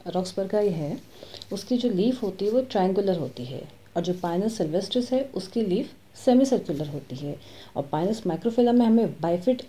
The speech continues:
और circular leaf देखने को मिलती है, और जो cycus है, ज़ेमिया है और Netum है, इसकी leaf bifacial होती है। Bifacial से आपका मतलब है कि जो dorsal surface और जो ventral surface है,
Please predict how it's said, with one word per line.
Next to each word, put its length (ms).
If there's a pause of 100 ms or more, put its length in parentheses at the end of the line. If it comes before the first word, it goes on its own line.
और 80
circular 440
leaf 200
देखने 280
को 100
मिलती 300
है, 520 (160)
और 500
जो 120
cycus 540
है, 180
ज़ेमिया 440
है 180
और 60
Netum 320
है, 260
इसकी 280
leaf 280
bifacial 540
होती 240
है। 180 (420)
Bifacial 500
से 120
आपका 200
मतलब 300
है 140
कि 160
जो 120
dorsal 440
surface 420
और 100
जो 100
ventral 320
surface 400
है, 120